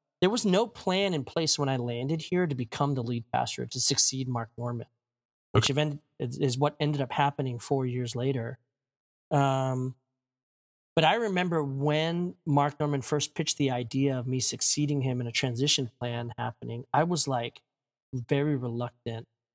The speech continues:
Speaker 1: because I c-, I was really wrestling with the question, like, can you really pastor a mega church?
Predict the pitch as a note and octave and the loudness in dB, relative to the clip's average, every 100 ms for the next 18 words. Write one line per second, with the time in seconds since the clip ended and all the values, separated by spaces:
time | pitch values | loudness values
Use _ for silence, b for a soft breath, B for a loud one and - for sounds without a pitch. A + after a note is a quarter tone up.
0 | _ _ _ _ _ _ _ _ - - | _ _ _ _ _ _ _ _ -8 -2
1 | C#3 - C#3+ C#3+ C3+ - - - _ _ | 0 2 2 2 -2 -2 -4 -6 _ _
2 | _ _ _ _ _ - A#2+ - E3+ C#3 | _ _ _ _ _ -4 -4 0 2 2
3 | C3 C#3+ E3 F#3 D3+ C#3+ D3 C3+ - - | 0 0 0 2 0 0 -2 -2 -6 -6
4 | C3+ B2+ - B2 A#2+ - D#3 C#3+ B2 C3+ | -2 0 -2 -2 -4 -2 0 2 2 2
5 | D3 D#3 - - C3 B2 - B2+ B2 A#2+ | 2 0 -4 -2 0 0 -2 -2 -2 -4
6 | A#2+ A#2+ A#2 - - B2 - - - - | -4 -4 -4 -6 -6 -8 -14 -14 -12 -12